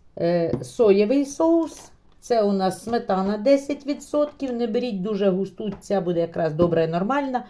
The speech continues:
Суміш перців, гірчиця у мене. Оце це все, ну, це все буде по ходу. Перше, що ми робимо, ми, е, ріжемо, дрібнемо овочі. Тепер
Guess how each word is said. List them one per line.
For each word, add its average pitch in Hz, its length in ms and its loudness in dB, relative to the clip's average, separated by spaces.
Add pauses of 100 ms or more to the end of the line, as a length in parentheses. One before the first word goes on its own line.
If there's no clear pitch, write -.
(640)
Суміш 320 460 2
перців, 302 680 4 (280)
гірчиця 320 880 2
у 262 60 0
мене. 247 340 0 (300)
Оце 285 320 2
це 294 200 0
все, 294 180 -6
ну, 320 120 -4
це 262 180 -2
все 226 180 -6
буде 202 200 -2
по 190 140 -8
ходу. 165 360 -8 (340)
Перше, 254 340 -2
що 226 240 -10
ми 240 120 -4
робимо, 285 420 2
ми, 196 360 -2
е, 170 360 -2
ріжемо, 233 520 -2
дрібнемо 185 760 -6
овочі. 127 540 -4 (1400)
Тепер 277 380 -4